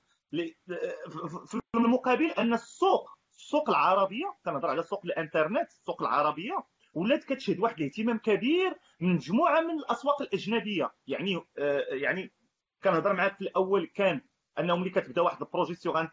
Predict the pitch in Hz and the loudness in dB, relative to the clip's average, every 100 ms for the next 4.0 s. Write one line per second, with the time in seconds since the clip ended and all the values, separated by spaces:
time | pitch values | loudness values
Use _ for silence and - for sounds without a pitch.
0 | - 131 156 170 175 147 175 160 - 151 | -2 0 0 0 0 2 2 0 -2 -6
1 | 147 143 175 220 330 147 143 143 147 131 | -4 0 2 4 4 2 2 2 0 -2
2 | 151 151 156 160 175 185 269 254 247 247 | 0 0 2 0 0 0 0 4 6 6
3 | 233 - 139 220 294 285 - 233 214 | 4 0 2 4 4 2 2 4 6